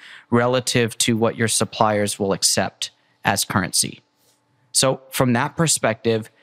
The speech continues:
Bitcoin is not ready to step in as the global currency.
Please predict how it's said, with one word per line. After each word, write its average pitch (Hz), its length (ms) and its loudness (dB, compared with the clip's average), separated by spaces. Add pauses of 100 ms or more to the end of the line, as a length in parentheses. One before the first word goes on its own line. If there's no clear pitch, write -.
(240)
Bitcoin 131 500 0
is 120 160 -2
not 120 220 0
ready 120 320 2
to 113 140 -4
step - 420 0
in 107 440 0
as 104 460 0 (360)
the 117 100 2
global 113 720 -2
currency. 104 560 0